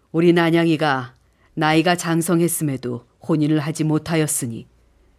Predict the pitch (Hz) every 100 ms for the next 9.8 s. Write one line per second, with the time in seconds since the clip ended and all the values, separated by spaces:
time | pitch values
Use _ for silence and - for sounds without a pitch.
0 | _ _ - 170 143 127 131 123 - -
1 | - 165 160 156 - 170 175 160 156 175
2 | 165 170 156 156 131 120 - 185 170 165
3 | 147 117 _ _ _ - - 170 190 170
4 | 165 185 202 165 131 - - - 165 147
5 | 156 160 170 180 180 165 127 120 - _
6 | _ _ _ _ _ _ _ 196 165 156
7 | - 170 165 156 135 175 - - _ _
8 | _ 160 165 151 - 196 175 - 214 214
9 | 196 147 127 - 123 - -